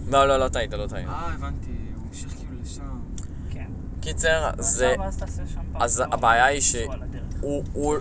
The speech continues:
Speaker 1: היא לא רצתה להגדיר אותם, וזה
Speaker 2: כן,
Speaker 1: חרפן
Speaker 2: נכון.
Speaker 1: דור.
Speaker 3: אה, נכון, אני זוכרת.
Speaker 1: אני עדיין חושב שהם הח-, היו אחד מהזוגות הכי מפוספסים שיש, אני חושב שהם יכלו להיות ממש טובים ביחד.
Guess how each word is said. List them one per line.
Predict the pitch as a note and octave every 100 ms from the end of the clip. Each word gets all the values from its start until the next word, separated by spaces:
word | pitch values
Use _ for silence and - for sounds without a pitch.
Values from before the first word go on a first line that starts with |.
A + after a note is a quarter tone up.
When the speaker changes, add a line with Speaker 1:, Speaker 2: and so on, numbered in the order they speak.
| -
Speaker 1:
היא | D#3
לא | E3+ D#3+
רצתה | - - D3+
להגדיר | C#3 C3 C3+
אותם, | C3+ C3 A#2 -
וזה | - -
Speaker 2:
כן, | -
Speaker 1:
חרפן | B2+ - C#3
Speaker 2:
נכון. | B2+
Speaker 1:
דור. | C3 C3+ B2+ C3+ C#3 - - - - - - -
Speaker 3:
אה, |
נכון, | - - -
אני | D3+
זוכרת. | C3 - - - C#3
Speaker 1:
אני | D#3+
עדיין | E3+ F#3+
חושב | G#3 F#3 F3
שהם | E3 D#3
הח-, | D3+ -
היו | D3 E3
אחד | D#3+ E3
מהזוגות | D#3+ D3 C#3+ D3+
הכי | C#3+ D3
מפוספסים | C#3+ C3+ - - - -
שיש, | - C3 B2+
אני | B2
חושב | - A2+
שהם | C3 A#2
יכלו | A2+ A#2
להיות | A#2 A#2 A2+
ממש | G#2+ A2 A#2
טובים | A#2 B2 B2
ביחד. | A#2+ B2 C3+ B2+